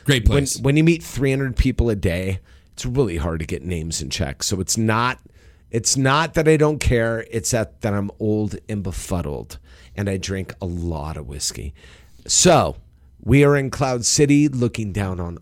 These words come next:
Speaker 2: all of you. Not as much, though, because it's too fucking cold outside to look down on all of you.
Speaker 1: Agreed.
Speaker 2: Uh, but we still try to. We still try to put you all contextually within our, uh, what is it,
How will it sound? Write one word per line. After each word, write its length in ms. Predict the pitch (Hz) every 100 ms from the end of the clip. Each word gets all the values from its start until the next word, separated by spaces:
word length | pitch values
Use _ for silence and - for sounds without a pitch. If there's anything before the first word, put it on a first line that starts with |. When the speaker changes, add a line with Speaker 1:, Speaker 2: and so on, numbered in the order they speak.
| -
Speaker 2:
all 260 | - 139 123
of 140 | 90
you. 320 | 85 80 78 80 - - -
Not 340 | 123 156 220
as 180 | 240 160
much, 380 | 165 220 - -
though, 240 | 120 107
because 400 | 92 - 131 -
it's 180 | - -
too 260 | - 196 175
fucking 840 | - - - - 156 - 147 143
cold 340 | 98 147 170
outside 580 | 113 90 - 110 95 90
to 80 | -
look 220 | 95 95 -
down 220 | 92 92
on 140 | 90
all 220 | 85 85
of 100 | 82 87
you. 240 | 117 202 -
Speaker 1:
Agreed. 380 | 90 87 87 82
Speaker 2:
Uh, 140 | 127
but 180 | 120 135
we 60 | 160
still 240 | - 202
try 280 | - 180 190
to. 280 | - 92 82 - - - -
We 100 | 156
still 220 | - 180
try 200 | 175 170
to 80 | 170
put 280 | - -
you 120 | 156 151
all 180 | 156
contextually 1040 | 151 147 123 131 143 - 135 120 107 92 82 - - -
within 320 | - 131 143 131
our, 320 | 127 120 - - - - - -
uh, 300 | 110 110 107 101 - -
what 140 | 127 139
is 140 | 120
it, 180 | 98 87